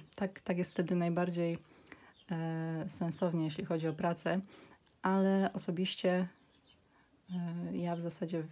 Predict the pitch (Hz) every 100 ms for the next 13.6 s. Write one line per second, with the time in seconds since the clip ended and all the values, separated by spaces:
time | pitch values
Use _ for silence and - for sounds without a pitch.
0 | - - 262 - 180 165 160 175 - 170
1 | 165 160 180 165 160 - - - - -
2 | 185 170 165 160 - 175 165 165 185 226
3 | 254 - _ _ - _ _ _ _ _
4 | _ - - - - _ - 202 - 233
5 | 226 196 196 190 208 202 185 180 185 185
6 | 180 180 - - 240 175 180 180 180 180
7 | - - - - - - 190 175 180 170
8 | 156 156 240 165 175 165 - 180 180 185
9 | 170 165 185 185 - 185 175 170 170 175
10 | 170 165 165 - - - - 180 165 190
11 | 160 165 - - - - 196 175 180 165
12 | 170 165 - - - 180 - 180 - 175
13 | 165 - - 175 190 -